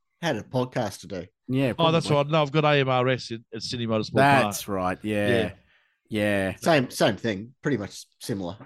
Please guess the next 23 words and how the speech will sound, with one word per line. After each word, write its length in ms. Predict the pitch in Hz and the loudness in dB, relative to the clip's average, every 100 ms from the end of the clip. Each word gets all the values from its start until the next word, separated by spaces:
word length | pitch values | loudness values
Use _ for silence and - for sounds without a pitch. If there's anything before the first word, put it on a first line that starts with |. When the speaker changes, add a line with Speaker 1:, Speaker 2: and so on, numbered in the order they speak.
| - _ | -20 _
Speaker 1:
They 100 | 147 | 0
got 140 | 127 113 | 0 0
light 220 | 113 113 | -2 0
towers 300 | 120 98 95 | -2 -2 -6
at 120 | 104 | -12
Sydney 180 | - 95 | -4 -2
Speaker 3:
Yeah, 60 | |
they're 140 | 151 175 | 2 2
gonna 140 | 175 | 2
Speaker 1:
Motorsport 40 | 143 | 2
Speaker 3:
run 100 | 120 | 0
Speaker 1:
Park. 160 | 104 | -2
Speaker 3:
at 160 | 95 107 | -4 -4
night, 0 | |
are 80 | 117 | -4
they? 180 | 131 139 - | -6 -8 -4
Speaker 2:
Yeah, 280 | 135 - | -2 2
Speaker 1:
Yeah. 100 | 143 | 2
Speaker 2:
totally. 400 | 120 151 143 104 - 117 | 4 2 2 -4 -8 -6
Same 300 | - 151 131 | 4 6 6
vibe. 300 | 117 117 127 | 4 2 2
Speaker 1:
Same 280 | - 127 | 4 4
stuff. 360 | 92 98 101 - | 4 2 2 -2